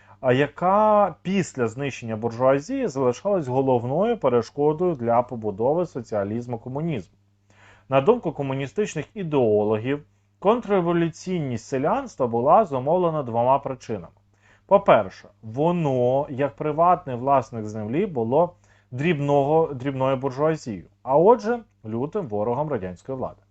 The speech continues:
По-друге, селянство визначалося як соціальна база українського націоналізму. Так, газета «Комунізм»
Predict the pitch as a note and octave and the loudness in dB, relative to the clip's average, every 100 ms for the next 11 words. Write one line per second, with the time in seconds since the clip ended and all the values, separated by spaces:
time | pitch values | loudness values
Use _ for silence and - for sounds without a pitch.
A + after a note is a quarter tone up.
0 | _ _ _ _ - E3 F3 G#3 G3+ B3+ | _ _ _ _ 0 2 4 2 2 -2
1 | A#3+ - - D#3 C#3 C#3 D3 - F#3+ D#3 | -4 -12 -4 0 2 2 0 -6 -4 -4
2 | B2+ C3 - C3 D3 D3+ D3 B2 - A#2+ | -4 -6 -2 0 0 -2 -6 -8 -8 -8
3 | - A2+ A#2 C#3 D3 B2+ G#2 A2 A#2+ B2+ | 0 4 4 4 0 -2 0 2 2 0
4 | B2+ - G2+ A2+ A2 A#2+ A2+ A2+ - B2 | -2 -4 -8 -8 -8 -8 -8 -8 -12 -6
5 | B2+ E3 C#3 - _ _ _ _ _ _ | -2 -2 -2 -8 _ _ _ _ _ _
6 | _ - G3+ C#4+ G#3+ C#3+ C#3 G#3 F3 - | _ 4 6 8 6 0 0 -2 -4 -4
7 | G3+ G3 C#3+ A2+ A2+ A2+ | -4 -2 -4 -4 -6 -8